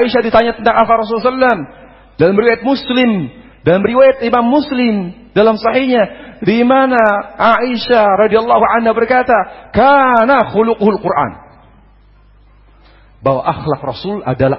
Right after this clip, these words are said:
Al-Quran. Bahwa akhlak Rasul adalah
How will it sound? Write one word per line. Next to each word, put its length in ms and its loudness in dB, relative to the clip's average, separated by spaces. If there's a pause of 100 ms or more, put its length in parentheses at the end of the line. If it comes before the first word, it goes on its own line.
Al-Quran. 480 -10 (2750)
Bahwa 200 2
akhlak 280 0
Rasul 320 -2
adalah 360 4